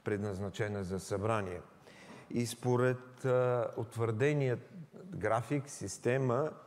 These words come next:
за допуск и желание на затворниците по, а, сигнал, от различните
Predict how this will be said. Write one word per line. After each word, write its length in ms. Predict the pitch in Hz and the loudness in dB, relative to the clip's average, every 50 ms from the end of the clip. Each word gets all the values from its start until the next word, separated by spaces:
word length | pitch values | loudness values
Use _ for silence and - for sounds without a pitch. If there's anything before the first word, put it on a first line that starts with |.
| - - | -8 -6
за 300 | 101 95 95 101 101 95 85 - - | -6 -2 0 0 0 -2 -4 -6 -6
допуск 760 | - 90 - 117 123 123 - 147 160 165 - - - - - - - - - - - - - - - - - | -2 2 4 4 4 4 2 0 -2 -2 -4 -8 -14 -18 -20 -20 -20 -20 -20 -20 -20 -20 -20 -20 -20 -12 -6
и 240 | - 101 104 101 | -4 -2 -2 -2
желание 460 | 98 95 107 104 113 123 127 120 117 113 | -2 -2 0 2 2 2 2 2 0 0
на 160 | 107 104 101 | -2 -2 -4
затворниците 1040 | 95 101 95 - 113 120 127 127 127 131 123 - - 151 147 - 156 160 165 165 - - | -4 -6 -4 -2 0 0 2 2 0 0 -2 -2 -4 -4 -2 0 0 0 0 -2 -4 -2
по, 340 | - 110 110 107 104 95 - - - - - | 0 0 2 2 0 -2 -6 -10 -10 -6 -4
а, 180 | - 98 98 98 | -2 -2 -2 -4
сигнал, 640 | 101 - - 104 92 104 117 135 156 170 185 214 - - - - - - - - - - - - | -4 -6 -6 -4 -2 0 2 2 2 2 0 -2 -6 -12 -18 -20 -20 -20 -20 -20 -20 -20 -8 -6
от 140 | 123 127 143 | -4 0 2
различните 800 | 139 147 147 175 202 - 170 165 139 127 - 123 117 117 110 | 2 2 2 0 -2 -2 -2 -2 -2 0 0 2 2 2 0